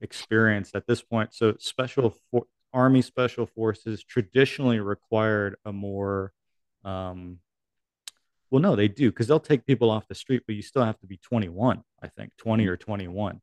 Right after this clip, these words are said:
Speaker 2: Something
Speaker 1: You
Speaker 2: like
Speaker 1: can't,
Speaker 2: that.
Speaker 1: you can't be seventeen or eighteen joining the Green Berets. You gotta at least, even off the street, you gotta be twenty or twenty-one.
Speaker 2: Right.
Speaker 1: And then, uh, traditionally, they had always preferred,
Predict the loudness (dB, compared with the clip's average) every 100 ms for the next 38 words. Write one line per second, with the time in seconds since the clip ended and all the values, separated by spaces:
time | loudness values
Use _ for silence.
0 | _ _ -6 0 0 2 2 0 -8 -8
1 | -6 -2 -2 2 2 2 -2 -6 -6 -10
2 | -10 -10 -12 -10 -10 -10 -10 -12 -10 -10
3 | -10 -6 -4 -2 -4 -6 -8 -6 -6 -4
4 | -4 -6 -6 -2 -2 -2 -8 -10 -10 -8
5 | -6 -6 -6 -14 -12 -10 -10 -10 -12 -10
6 | -4 0 2 2 -2 _ _ -4 -2 -2
7 | -4 -4 -6 -10 -8 -2 2 2 2 0
8 | -2 -2 -4 -2 -4 -4 -4 -6 -8 -16
9 | _ -8 -4 -2 0 0 -4